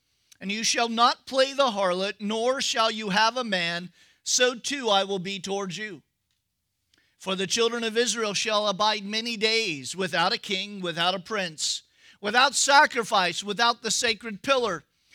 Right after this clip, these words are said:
and without the ephod of the teraphim." And afterwards the children of Israel shall return and seek the Lord their God, and David their king, and they shall fear the Lord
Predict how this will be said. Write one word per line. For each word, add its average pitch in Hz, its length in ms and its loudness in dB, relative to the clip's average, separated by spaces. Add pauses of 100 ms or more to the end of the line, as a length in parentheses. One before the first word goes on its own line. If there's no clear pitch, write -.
(220)
and 208 100 -6
without 240 580 2
the 269 180 -4
ephod 233 560 2
of 196 180 0
the 196 140 -4
teraphim." 185 720 -8 (760)
And 151 100 -6
afterwards 185 540 0
the 180 120 -10
children 196 380 -4
of 175 140 -6
Israel 175 360 -4
shall 196 300 0
return 208 500 -6 (260)
and 226 240 0
seek - 640 2
the 269 100 4
Lord 240 400 2
their 226 240 2
God, 190 520 2 (440)
and 202 260 -4
David 262 540 2
their 233 240 4
king, 196 540 -4
and 190 180 -6
they 202 160 0
shall 202 300 0
fear 277 480 -6
the 277 120 -4
Lord 190 440 -4